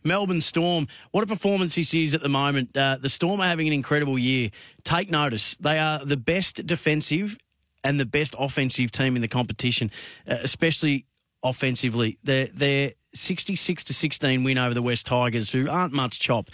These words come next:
it must be said. But the Storm are gonna win it again this year. They'll go back to back. They ran over twelve tries,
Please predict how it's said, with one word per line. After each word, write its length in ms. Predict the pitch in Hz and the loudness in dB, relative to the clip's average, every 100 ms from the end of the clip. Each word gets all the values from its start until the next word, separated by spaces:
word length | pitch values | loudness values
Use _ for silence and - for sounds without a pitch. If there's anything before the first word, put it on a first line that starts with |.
| - - | -18 -10
it 120 | - 123 | -2 0
must 180 | 127 | 0
be 100 | - | 0
said. 360 | 110 - 120 104 | 0 2 0 0
But 240 | 143 120 - - - _ _ _ - | -2 -2 -6 -20 -20 _ _ _ -4
the 80 | - | -2
Storm 260 | - 214 | 2 2
are 40 | 226 | 2
gonna 160 | 175 | 2
win 160 | 147 139 | 2 2
it 80 | 113 | 0
again 260 | 110 123 | 0 0
this 180 | 127 120 | 0 0
year. 140 | 104 104 | -2 0
They'll 160 | 156 | 0
go 160 | 185 160 | 0 0
back 200 | 139 131 | 0 -2
to 100 | 110 | -2
back. 360 | 123 104 - - _ | -2 -2 -8 -20 _
They 160 | 143 | 0
ran 180 | 151 160 | 2 2
over 160 | 156 147 | 2 0
twelve 640 | - 160 165 190 190 175 | 0 0 2 2 0 -4
tries, 720 | - - 143 143 127 110 107 | -4 0 2 4 2 0 -4